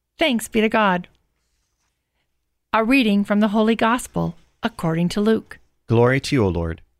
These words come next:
Speaker 1: Since many have undertaken to compile a narrative of the events that have been fulfilled among us, just as those who were eyewitnesses from the beginning and ministers of the word have handed them down to us, I too have decided,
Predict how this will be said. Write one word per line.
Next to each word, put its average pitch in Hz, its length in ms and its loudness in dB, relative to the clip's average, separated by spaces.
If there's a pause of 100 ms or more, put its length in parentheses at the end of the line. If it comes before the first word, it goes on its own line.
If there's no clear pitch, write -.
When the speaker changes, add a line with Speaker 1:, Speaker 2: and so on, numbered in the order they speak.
(640)
Speaker 1:
Since 269 340 0
many 247 300 2
have 339 160 0
undertaken 233 600 0
to 226 100 -6
compile 170 580 -2
a 180 60 0
narrative 190 640 -2
of 175 140 -2
the 185 160 0
events 175 340 -2
that 196 120 -4
have 175 220 -4
been 170 220 -2
fulfilled 175 540 -4
among 196 340 2
us, - 300 -8 (480)
just - 340 -4
as 359 120 -4
those 190 380 -2
who 220 140 -2
were 190 240 0
eyewitnesses 180 880 -2
from 226 280 0
the 294 80 0
beginning 247 600 -2 (140)
and 180 200 -2
ministers 202 540 -2
of 170 140 -4
the 175 100 -2
word 170 340 0 (420)
have 185 120 -2
handed 185 520 -4
them 175 200 -2
down 170 320 -4
to 160 180 -4
us, 160 320 -6 (560)
I 185 260 2
too 208 420 0
have 190 220 -4
decided, 185 580 -2